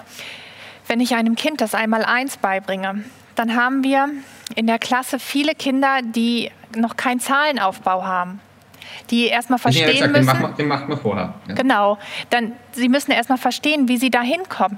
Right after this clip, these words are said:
Speaker 1: zu dem Einmaleins. Und wenn ich das geschafft habe, wenn ich so weit gekommen bin, dann sind solche Tricks wunderbar. Für die, die es nicht im Kopf haben, dass sie einfach so, so ein, so eine einfache Möglichkeit haben. Und das,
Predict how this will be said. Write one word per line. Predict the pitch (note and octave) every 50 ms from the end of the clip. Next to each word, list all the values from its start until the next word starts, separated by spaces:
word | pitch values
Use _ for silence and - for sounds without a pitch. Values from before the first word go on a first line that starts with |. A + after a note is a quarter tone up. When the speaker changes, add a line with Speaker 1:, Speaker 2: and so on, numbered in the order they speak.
| - -
Speaker 1:
zu | - - A#3
dem | G#3 G3+ F#3+
Einmaleins. | - G3 G3 F#3+ F#3+ F#3 F3+ G3+ G3 F#3+ F#3 F#3+ G3+ - - - - - - - - - - - -
Und | - - A#3+ A#3+ A3 - A#3
wenn | A#3 A#3+ B3+
ich | C4 -
das | - - C#4 D#4 - -
geschafft | - D4+ - - D4+ C#4 - - - -
habe, | G#3 F#3+ F#3+ F#3+ F#3+ G3+
wenn | G#3 G#3
ich | G#3+ G#3
so | - C4+ C4+ C4
weit | C#4 C4 C4 -
gekommen | C#4 C4 - - C#4 C4+ C4+ A#3+
bin, | G#3 G3+ G#3+ A#3 - - - -
dann | - G#3 G#3 A#3
sind | B3 A#3
solche | A3 A3 A3 A3 - A3
Tricks | - A3+ G#3 - - -
wunderbar. | A#3+ A#3+ A3+ F3 D#3 E3+ F3 F3 F#3 - - - - - - - - - - - - - - - - - - -
Für | - - A#3+
die, | G#3 A#3 B3 A#3+
die | A3+ A#3+
es | A#3+ - -
nicht | B3 A#3 -
im | A#3 A3+
Kopf | - C4 B3+ - -
haben, | - C#4+ C4 C4 C#4 C#4+ C#4 - -
dass | - G#3+ G#3+
sie | - G#3+
einfach | G3 G#3+ A3+ A3+ A#3+ A3
so, | - - A#3 A#3 A3+ A3+ -
so | - - - A3+
ein, | - G#3 G#3+ G#3 G#3 G#3+ G#3
so | G#3 A3
eine | G3+ G#3 G#3 A3
einfache | F3 G3+ A3+ A3+ - G#3+ - B3+
Möglichkeit | A3+ G#3+ A3 - A3+ G#3 - - - E3+ F3 -
haben. | G3 F3 F3 F3 G3 - - - - A#3 -
Und | A3+ A3+
das, | A3 G#3+ -